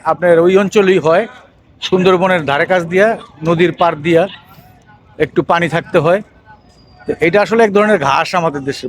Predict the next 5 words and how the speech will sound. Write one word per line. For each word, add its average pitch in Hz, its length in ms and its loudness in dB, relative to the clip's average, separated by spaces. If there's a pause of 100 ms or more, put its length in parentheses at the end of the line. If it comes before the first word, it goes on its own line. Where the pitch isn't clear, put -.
বড় 170 180 2
ঘাস। 127 300 -2 (960)
এই 170 140 0
ঘাসগুলা 175 680 0 (880)
আপনার 170 400 0